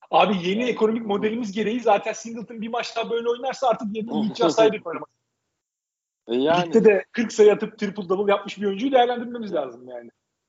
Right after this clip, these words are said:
Speaker 2: Ya bu arada ya o korkunç bir maç ya.
Speaker 1: <laughs>
Speaker 2: Yani, yani Afyon'a, yollama abi Efes'e Afyon'a.
Speaker 1: Abi Ege Anarlı'nın
Speaker 2: Maç
Speaker 1: elli
Speaker 2: oynadı.
Speaker 1: sayı attığı bir tane şey maçı vardı. Sakarya maçı mıydı?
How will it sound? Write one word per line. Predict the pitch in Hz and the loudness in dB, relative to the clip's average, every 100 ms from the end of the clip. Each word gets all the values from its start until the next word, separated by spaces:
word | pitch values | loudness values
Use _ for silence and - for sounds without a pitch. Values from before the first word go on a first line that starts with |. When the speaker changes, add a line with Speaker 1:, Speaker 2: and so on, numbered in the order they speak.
| _ _ - | _ _ -18
Speaker 2:
Ya | 85 | -14
bu | 90 92 | -10 -8
arada | 95 90 | -8 -10
ya | 87 82 | -12 -12
o | 82 | -14
korkunç | 90 85 - 92 - | -12 -14 -14 -18 -20
bir | 90 | -14
maç | 87 82 - - | -12 -12 -14 -20
ya. | - - _ - | -20 -20 _ -10
Speaker 1:
<laughs> | - - - - _ - _ - - _ _ _ _ _ _ _ _ _ _ _ _ _ _ _ _ _ _ _ _ - - - _ _ - | -10 -10 -16 -20 _ -20 _ -16 -16 _ _ _ _ _ _ _ _ _ _ _ _ _ _ _ _ _ _ _ _ -20 -20 -20 _ _ -20
Speaker 2:
Yani, | 78 76 78 _ _ _ _ _ _ _ _ _ - | -18 -20 -20 _ _ _ _ _ _ _ _ _ -10
yani | 85 80 - | -8 -8 -2
Afyon'a, | 98 - 110 101 113 117 104 | -2 -2 -2 -2 -2 -4 -2
yollama | 117 131 180 202 175 | 0 2 0 0 -4
abi | 180 180 | -6 -12
Efes'e | - 147 135 | -14 -18 -16
Afyon'a. | 117 - 107 104 127 _ _ _ _ _ _ | -16 -16 -18 -18 -20 _ _ _ _ _ _
Speaker 1:
Abi | 156 202 | 2 2
Ege | 160 180 | 4 6
Anarlı'nın | 185 202 220 202 | 6 6 4 0
Speaker 2:
Maç | 208 214 | -4 0
Speaker 1:
elli | 185 | 0
Speaker 2:
oynadı. | 208 208 | 0 -2
Speaker 1:
sayı | 202 190 | 0 0
attığı | 190 - | 0 -8
bir | 196 | -10
tane | - 185 190 185 202 | -6 -4 -4 -6 -8
şey | - 175 | -4 -2
maçı | 175 - 185 | -2 -2 0
vardı. | 151 - | 0 -2
Sakarya | - 165 190 165 | -6 0 0 0
maçı | 135 123 | -8 -14
mıydı? | 113 | -18